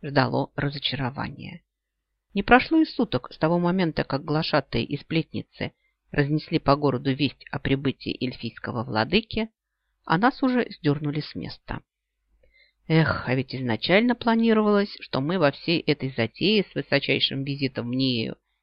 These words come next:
не участвуем, а лишь страхуем на случай серьезной беды. Но это же раз!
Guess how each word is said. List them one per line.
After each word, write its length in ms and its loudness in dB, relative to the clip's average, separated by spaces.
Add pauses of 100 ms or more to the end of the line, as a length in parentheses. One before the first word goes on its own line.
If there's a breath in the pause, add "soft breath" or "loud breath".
(120)
не 120 2
участвуем, 760 0 (520)
а 120 4
лишь 160 2
страхуем 640 2 (200)
на 100 0
случай 340 -6
серьезной 540 -4
беды. 440 -4 (580)
Но 140 0
это 220 0
же 160 2
раз! 200 2